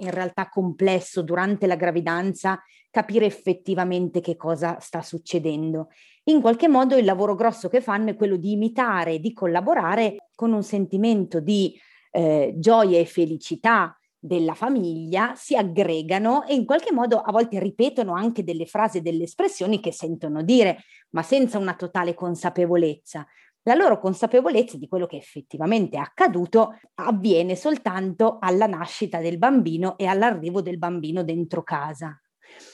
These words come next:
Io ho assistito a bimbi che hanno chiesto: "Scusa mamma, ma quando è che se ne va?" Perché in qualche modo tutto quello che noi ci immaginiamo per loro è proprio da capire, da costruire.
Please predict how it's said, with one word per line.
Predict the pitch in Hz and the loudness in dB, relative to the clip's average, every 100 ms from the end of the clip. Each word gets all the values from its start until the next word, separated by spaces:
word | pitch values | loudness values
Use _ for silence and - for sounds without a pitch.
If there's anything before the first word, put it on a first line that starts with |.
| - | -6
Io | 214 214 | 4 6
ho | 185 | 4
assistito | 180 185 170 254 240 | 2 -6 0 0 2
a | 175 | 0
bimbi | 165 202 185 170 | 0 0 0 0
che | 175 | -2
hanno | 165 170 | -4 -4
chiesto: | 160 180 175 - 175 160 - | 0 0 0 -2 -4 -4 -8
"Scusa | - 233 240 | -4 0 2
mamma, | 208 202 190 | 2 2 0
ma | 190 | -2
quando | 196 320 294 | 2 4 4
è | 220 | 2
che | 170 | -6
se | - | -6
ne | 180 | -2
va?" | 175 170 147 _ _ _ _ | 0 -2 -4 _ _ _ _
Perché | 254 254 202 233 233 - - _ | 2 4 6 6 4 -2 -18 _
in | 226 233 | -2 0
qualche | 226 226 226 277 | 2 0 2 2
modo | 226 240 247 240 - _ _ | 4 4 4 2 -4 _ _
tutto | 285 - 226 | -8 -4 2
quello | 240 226 | 4 4
che | 202 202 | 2 4
noi | 226 226 180 - | 6 4 2 -6
ci | - | -4
immaginiamo | 196 226 240 262 214 220 | 0 2 4 2 4 2
per | 220 170 | 0 2
loro | 226 240 - | 4 4 2
è | 175 | -4
proprio | 185 180 | -6 -2
da | 240 196 | -2 -2
capire, | 175 - 214 240 | -8 -6 0 0
da | 185 | -2
costruire. | - 175 - - 165 196 220 185 165 143 | -8 -12 -10 -10 -2 2 4 4 2 -2